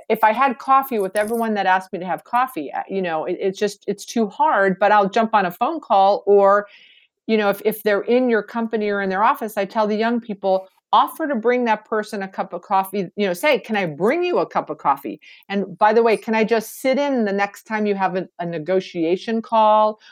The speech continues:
Or can I sit in the next time you make a cold call? Or can I go prospecting with you if you're gonna do it?" You know, feet on the street is what, my favorite way to do it. And, and if I'm gonna do it and someone wants to ho-, hop along or sit in my office and listen,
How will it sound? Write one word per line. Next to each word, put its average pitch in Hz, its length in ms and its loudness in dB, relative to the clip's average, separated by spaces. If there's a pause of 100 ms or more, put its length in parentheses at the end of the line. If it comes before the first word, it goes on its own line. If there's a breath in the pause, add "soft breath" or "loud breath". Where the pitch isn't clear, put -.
(140 loud breath)
Or 190 160 2
can 202 180 -6
I 190 120 -2
sit 254 300 -4
in 269 200 0
the 202 80 -2
next 190 260 -6
time 196 300 -6
you 185 120 -2
make 190 280 -2
a 190 60 -8
cold 196 460 -4
call? 196 580 2
Or 165 200 0 (260 loud breath)
can 214 160 -2
I 196 100 0
go 220 280 0
prospecting 226 800 -2
with 202 240 -4
you 202 280 2
if 175 200 -4
you're 175 100 -6
gonna 180 200 -4
do 185 200 0
it?" 190 200 -2
You 190 80 -6
know, 165 100 -8
feet 202 280 -4
on 185 120 -4
the 175 60 -6
street 190 400 -4
is 160 140 -10
what, 156 120 -10 (340)
my 180 200 0
favorite 185 400 -2
way 135 120 -6
to 113 120 -8
do 117 160 -14
it. - 100 -18 (480 soft breath)
And, 220 240 -4
and 220 260 0
if 202 160 -2
I'm 330 220 2
gonna 254 180 0
do 294 240 2
it 240 240 2
and 202 140 -4
someone 240 280 -2
wants 220 200 -2
to 214 80 -4
ho-, - 200 -10
hop 233 280 0
along 220 420 2
or 170 140 -2
sit - 340 -4
in 214 120 -4
my 202 160 -2
office 214 440 2
and 185 160 -6
listen, 214 460 -4